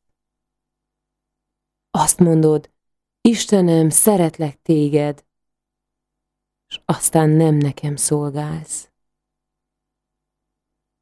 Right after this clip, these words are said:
Felpanaszolod elvetemült ellenségeim tervszerű dühöngéseit, s aztán elmégy,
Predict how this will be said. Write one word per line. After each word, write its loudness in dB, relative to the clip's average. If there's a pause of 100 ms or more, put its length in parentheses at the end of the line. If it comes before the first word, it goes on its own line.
(160)
Felpanaszolod 0
elvetemült 0
ellenségeim 2
tervszerű 0
dühöngéseit, 0 (1500)
s -18
aztán -2
elmégy, 2